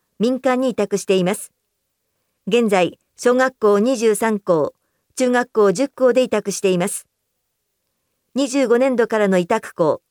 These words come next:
二十五年度は、新たに、花園小、天神小、落合第五小、落合第六小の四校で委託を開始します。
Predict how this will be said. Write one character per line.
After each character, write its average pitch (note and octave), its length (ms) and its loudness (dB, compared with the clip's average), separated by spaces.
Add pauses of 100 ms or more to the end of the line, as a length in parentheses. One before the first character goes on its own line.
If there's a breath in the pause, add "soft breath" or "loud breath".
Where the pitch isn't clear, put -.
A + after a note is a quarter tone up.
(800)
二 C4 120 0
十 B3 200 2
五 A3+ 100 2
年 A#3 220 0
度 F#3+ 100 2
は、 F#3 180 0 (280)
新 B3 180 2
た G3 140 0
に、 E3+ 200 -2 (440)
花 A#3+ 240 0
園 A#3+ 240 2
小、 F#3+ 360 0 (320)
天 A#3+ 220 0
神 A3+ 240 -2
小、 F#3 340 0 (380)
落 C4 260 0
合 A3 140 4
第 G#3+ 260 0
五 A3+ 140 0
小、 F#3+ 380 2 (420)
落 C4 240 2
合 A3 120 4
第 G#3 180 0
六 A#3+ 180 0
小 A3 260 0
の G3 140 0
四 C4 220 0
校 G#3 200 2
で F#3 200 0 (220)
委 F3 80 -10
託 A#3+ 260 2
を A#3+ 60 0
開 G3 200 -4
始 F3+ 140 -8
し - 120 -6
ま F#3 120 -2
す。 - 160 -14